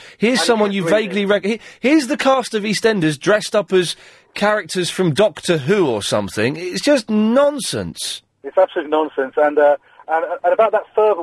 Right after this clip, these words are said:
Speaker 2: that fur protester woman, I actually had a,
Speaker 1: Oh.
Speaker 2: a, a blog up on my MySpace about that a little while back.
Speaker 1: Yes.
Speaker 2: And I think the fur protesters are hy-, very hypocritical, and I don't have any time for them, to be honest.
Speaker 1: Okay, London
Speaker 2: I'm,
Speaker 1: Elvis.
Speaker 2: I'm a vegetarian.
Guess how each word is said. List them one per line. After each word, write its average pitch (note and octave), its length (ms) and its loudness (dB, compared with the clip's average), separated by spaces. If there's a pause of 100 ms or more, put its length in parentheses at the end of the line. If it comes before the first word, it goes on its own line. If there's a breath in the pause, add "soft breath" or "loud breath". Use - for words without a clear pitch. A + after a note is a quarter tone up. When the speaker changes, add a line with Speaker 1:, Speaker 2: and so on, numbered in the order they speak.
(140)
Speaker 2:
that F3 140 0 (120)
fur G3+ 160 0
protester C#3 560 -4
woman, B2+ 220 -6
I D#3 100 2
actually F#3 260 -4
had D#3+ 140 2
a, D3 220 4 (180)
Speaker 1:
Oh. F2+ 40 -14
Speaker 2:
a, C#3 320 -4
a C#3+ 40 2
blog F3+ 320 2
up D#3+ 140 0
on D3+ 100 -2
my C#3+ 140 2
MySpace D3 560 -6
about B2+ 240 -2
that C3 160 -2
a - 20 -2
little D3+ 140 2
while D#3 200 4
back. - 280 -4 (120)
Speaker 1:
Yes. E2 240 -10 (140)
Speaker 2:
And D3 300 2 (180)
I F3 100 4
think D#3 260 -8
the C#3+ 280 2 (100)
fur E3 160 4
protesters B2+ 560 -10
are A#2+ 60 -6
hy-, C3 160 -12
very C3+ 180 0
hypocritical, B2+ 600 -4
and A2+ 80 0
I - 20 2
don't B2 140 2
have A#2 100 0
any B2 160 -4
time A#2+ 260 -2
for - 100 -20
them, G#2+ 120 -20
to - 80 -20
be A2 100 -6
honest. G#2+ 240 -10
Speaker 1:
Okay, G#2 300 0
London C#3+ 320 2
Speaker 2:
I'm, C#3 140 2
Speaker 1:
Elvis. - 120 -20
Speaker 2:
I'm F#3 140 0
a F3+ 40 -4
vegetarian. D#3 680 0